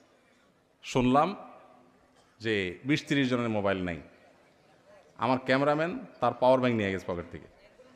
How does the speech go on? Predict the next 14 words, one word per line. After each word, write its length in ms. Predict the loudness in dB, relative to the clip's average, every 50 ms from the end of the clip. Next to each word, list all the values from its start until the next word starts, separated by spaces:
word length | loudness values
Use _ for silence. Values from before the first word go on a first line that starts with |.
| -20 -20 -20 -20 -20 -20 -20 -20 -20 -20 -20 -20 -20 -20 -20 -20 _ _ _ _ _ _ _ _ _ _ _ _ _ _ _ _ -2
তো 80 | 0
আপনারা 320 | 0 2 2 4 4 6 6
যারা 200 | 8 6 6 6
দাঁড়ায় 340 | 8 10 10 12 12 10
আছেন, 420 | 10 8 6 4 2 2 2 0 -4 -10 -16 -20 -20 -20 -20 -20 -20 _ _ _ _ _ _ _ _ _ _ _ _ _ _ _
আপনাদের 520 | 0 0 2 2 4 2 4 4 2 2 2
ভেতরে 340 | 2 2 2 4 4 4 4
ভিতরে 520 | 4 2 2 2 2 2 2 0 -2 -6 -14 -20 -20 -20 -20 -20 -20 -20 _ _ _ _
আপনাদের 340 | -2 0 0 2 0 0 0
খেদমতের 520 | -2 -2 -2 0 2 2 2 4 2 2 2
জন্য 220 | 2 2 4 4
অনেক 200 | 4 2 2 2
ভাইরা 280 | 2 4 4 4 4 2
আসছেন, 320 | 0 -2 -6 -8 -10 -10